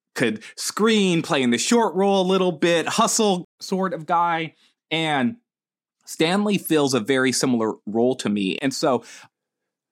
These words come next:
when I look at the forward needs, I would still like a guy, the same type of guy I was looking at sort of last year, which was, I think, the closest idealized version of that player was, like, a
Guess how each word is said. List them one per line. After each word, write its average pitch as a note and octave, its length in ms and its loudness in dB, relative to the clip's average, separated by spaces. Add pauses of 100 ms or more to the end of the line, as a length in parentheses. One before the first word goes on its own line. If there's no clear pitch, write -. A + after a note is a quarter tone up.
(260)
when E3 180 0
I E3 120 0
look F#3 220 0
at - 200 -2
the - 80 2
forward F3+ 580 2
needs, B2 380 0
I E3 140 2
would A3+ 180 -2
still F3 280 0
like A#2 280 0
a A#2 60 -2
guy, G#2 640 -2
the G#2+ 80 -2
same A2 260 -2
type G#2 240 -2
of F#2+ 140 -6
guy G2+ 400 0
I G2+ 100 0
was G2 240 -2
looking A2 300 0
at G2+ 200 -2 (200)
sort G#2 200 -2
of F#2+ 240 -2
last G#2+ 380 -2
year, A#3 320 -2 (160)
which C3 300 -2
was, A#2+ 640 0 (320)
I B2 100 2
think, - 480 -4 (120)
the B2 200 -2
closest D3+ 760 0
idealized B2+ 760 0
version B2 440 0
of A2+ 360 -2
that A#2+ 220 -2
player A#2 420 0
was, G#2+ 220 -2
like, G#2 360 -4 (120)
a - 80 -10